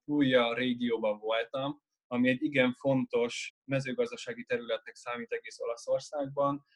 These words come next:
ö, mint búza, paradicsomtermesztés, illetve rengeteg olajfák van. Tehát olyan érzésem volt sokszor, minthogyha Görögországban lennék csak, annyi olaj-, olajfát láttam mindenhol,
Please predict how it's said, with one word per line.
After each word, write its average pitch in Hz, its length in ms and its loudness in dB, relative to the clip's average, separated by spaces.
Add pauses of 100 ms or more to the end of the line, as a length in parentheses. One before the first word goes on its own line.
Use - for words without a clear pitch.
(240)
ö, 117 260 0
mint 113 240 -4
búza, 147 720 0 (280)
paradicsomtermesztés, 135 1400 -2
illetve 127 580 0
rengeteg 123 560 -2
olajfák 113 560 -6
van. 127 260 -8
Tehát 123 220 0
olyan 127 160 2
érzésem 123 440 -2
volt 120 160 0
sokszor, 120 380 -4
minthogyha 120 440 -6
Görögországban 117 800 -2
lennék 123 400 -2
csak, - 260 -10 (220)
annyi 120 300 -2
olaj-, 120 200 0
olajfát 117 540 4
láttam 117 400 -2
mindenhol, 135 840 2